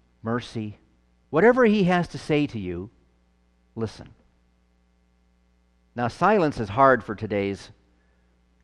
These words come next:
Christian of any denomination in America because of the way our lives are.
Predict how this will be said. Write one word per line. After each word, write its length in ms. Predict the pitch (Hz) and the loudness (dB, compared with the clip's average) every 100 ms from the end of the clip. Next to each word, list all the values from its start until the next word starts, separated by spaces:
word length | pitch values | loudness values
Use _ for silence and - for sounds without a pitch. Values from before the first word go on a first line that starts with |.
| - | -2
Christian 340 | 147 - 117 | -2 -2 -4
of 120 | 107 | 0
any 180 | 117 147 | 2 2
denomination 720 | 117 107 92 90 87 92 110 | 0 -2 -4 -4 -8 -8 -10
in 80 | 92 | -10
America 400 | 90 90 101 131 | -8 -6 -6 -6
because 340 | 113 - 143 127 | -10 -4 -2 -2
of 80 | |
the 80 | 123 | -4
way 220 | 120 143 | 0 2
our 140 | 135 131 | 4 4
lives 400 | 143 151 139 113 | 2 2 0 -4
are. 240 | 90 85 | -6 -6